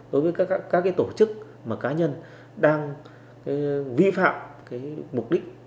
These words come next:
sử dụng đất. Đấy. Cái thứ hai nữa là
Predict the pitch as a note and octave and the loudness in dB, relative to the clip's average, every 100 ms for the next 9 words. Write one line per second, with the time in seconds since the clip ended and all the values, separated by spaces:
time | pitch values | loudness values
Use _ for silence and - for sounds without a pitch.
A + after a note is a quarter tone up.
0 | - G#2 F2+ C3+ D3 - - - - - | -6 -6 -6 -4 -6 -6 -20 -20 -20 -20
1 | - - - G#2+ G2+ - - - - - | -20 -20 -18 -16 -14 -16 -20 -20 -20 -20
2 | - E3+ F#3 F3 E3 C3+ D#3+ D3+ B2 G#2+ | 0 0 2 2 2 2 0 0 0 -2